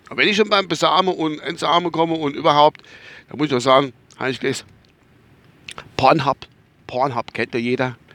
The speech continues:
Jetzt juckt's mir im linken Ohr, wo ich den Kopf hier drauf habe. Das ist nicht zu fassen, hab ich hier nicht, das nicht. Äh, Pornhub, äh,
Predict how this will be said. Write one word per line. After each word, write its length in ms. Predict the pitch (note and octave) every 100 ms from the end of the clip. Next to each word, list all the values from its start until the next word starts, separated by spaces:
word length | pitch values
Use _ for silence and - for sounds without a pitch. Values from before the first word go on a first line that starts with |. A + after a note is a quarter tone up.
| - - - -
Jetzt 240 | - - -
juckt's 240 | G#3+ -
mir 120 | G#3 G3
im 160 | C#3+ C3
linken 260 | G3 A3+
Ohr, 240 | - F3 F3
wo 80 |
ich 60 | F3
den 100 | E3+
Kopf 180 | F3 F3
hier 100 | -
drauf 200 | A#2+ A2+
habe. 120 | A2+
Das 120 | B2+
ist 140 | E3 F#3
nicht 100 | F3+
zu 80 |
fassen, 320 | D#3+ D#3 D3 A#2+
hab 140 | B2+ D3
ich 80 | D#3
hier 100 | D3
nicht, 140 | G#2
das 140 | -
nicht. 120 | G2+ - - - - - - -
Äh, 240 | B2 B2+ B2 - - - - -
Pornhub, 560 | C3+ D3 E3 D3 -
äh, 380 | C#3+ C3+ C3+ C3